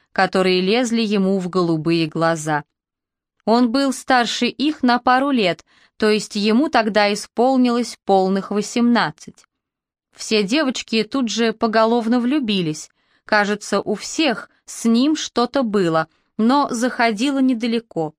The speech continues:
Он учился в киношколе, хотел писать стихи и снимать кино. Девочки чуть не на руках его носили, ждали от него чего-то невероятно гениального,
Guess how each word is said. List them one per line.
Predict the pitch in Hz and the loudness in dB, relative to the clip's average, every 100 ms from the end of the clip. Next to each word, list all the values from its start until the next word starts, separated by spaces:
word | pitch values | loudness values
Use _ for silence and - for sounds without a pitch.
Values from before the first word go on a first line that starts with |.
| _ _ _ _ _ _ - | _ _ _ _ _ _ -4
Он | 233 240 | 0 0
учился | 262 - 339 302 - 262 | 0 -2 -2 -2 0 -2
в | 262 | -2
киношколе, | - 294 294 311 - - 202 180 165 _ _ _ | -4 0 0 -2 -6 0 2 2 -2 _ _ _
хотел | - 214 262 262 | -2 0 0 -2
писать | - 233 - 208 - | -2 -4 -2 -2 -4
стихи | - 208 190 - 285 | -8 -8 -6 -4 -2
и | 311 240 | -2 -6
снимать | - 220 202 190 190 - | -4 0 2 2 0 -6
кино. | - 196 165 156 _ _ _ _ _ _ _ _ - | -6 -4 -4 -6 _ _ _ _ _ _ _ _ -14
Девочки | 180 226 226 226 - 226 220 | -4 0 0 -2 -6 -4 -4
чуть | - 254 - | -4 -6 0
не | 254 | 0
на | 269 | 2
руках | 294 330 233 190 - | 0 0 0 0 -2
его | 185 175 | -4 -2
носили, | 180 185 - 196 185 175 - _ _ | -2 -2 -4 -4 -2 -2 -6 _ _
ждали | 202 190 214 277 269 | -8 -2 0 2 2
от | 240 240 | 0 0
него | 240 226 | 0 0
чего-то | 226 220 214 214 | -2 -2 -2 0
невероятно | 214 208 202 196 202 190 190 | 0 0 2 0 0 -2 -2
гениального, | 175 185 175 165 175 240 240 226 220 | -2 -2 0 2 2 2 2 0 -4